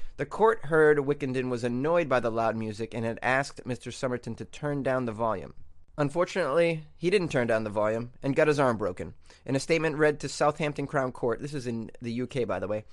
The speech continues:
Mister Somerton said that he was unable to work for several weeks. He said his girlfriend had to help feed him and put his socks on after the attack, also saying that his five-year-old daughter doesn't understand that sometimes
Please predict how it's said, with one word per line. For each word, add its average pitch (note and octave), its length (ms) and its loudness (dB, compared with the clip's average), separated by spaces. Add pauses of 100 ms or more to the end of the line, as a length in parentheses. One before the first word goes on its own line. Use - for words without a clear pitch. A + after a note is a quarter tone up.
(260)
Mister D#3 200 -6
Somerton F3 400 0
said D3 220 0
that C3+ 80 0
he C#3 100 0
was C3+ 200 -2
unable E3 300 2
to D#3+ 120 0
work D#3 240 2
for - 140 -4
several C#3 400 0
weeks. G#2+ 320 -8
He B2+ 140 -8
said C#3 280 -4
his A#2+ 160 -4
girlfriend D3 460 -2
had B2+ 180 -4
to A2+ 100 -6
help D3+ 280 -4
feed G3+ 400 -8
him A#2+ 280 -2
and A2+ 200 -6
put D3+ 180 -4
his D3+ 160 -6
socks - 460 -2
on D2 320 -8
after A2 320 -4
the G#2+ 120 -4
attack, G#2 500 -4 (380)
also B2 280 -2
saying B2 220 -2
that A2 100 -2
his A2 100 -6
five-year-old A#2 640 0
daughter B2 300 2
doesn't A#2+ 300 -2
understand C3 500 -2
that A2 80 -6
sometimes D3 640 -2